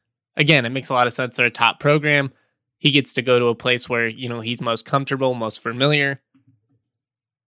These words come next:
I don't know for sure, but I imagine it's for more money.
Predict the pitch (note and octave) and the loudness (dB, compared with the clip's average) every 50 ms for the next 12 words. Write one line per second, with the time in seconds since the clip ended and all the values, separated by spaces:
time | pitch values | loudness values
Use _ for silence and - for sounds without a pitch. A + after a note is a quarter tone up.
0 | _ - B2 A#2 A#2 A#2+ A#2+ A#2+ A2+ A2 - - A2 G#2+ - - D3 D3 D3 C#3+ | _ 4 6 6 8 6 6 6 4 4 2 0 -2 -2 2 4 6 6 8 8
1 | C3+ C#3 B2+ A#2+ A#2 A#2 A#2+ A#2 A#2+ A#2 A#2 A#2 A#2 A2+ A2 - - - B2+ A2 | 6 6 6 6 4 4 4 2 2 2 0 -2 -2 -2 -2 -4 -4 -4 -2 -2
2 | A2 A2 A2 G#2+ G#2 G#2+ A#2 C3+ D3+ D#3 D#3+ D#3 D#3 D3+ C#3+ - | -2 -2 -2 -2 -2 0 2 4 4 4 4 2 2 -2 -4 -8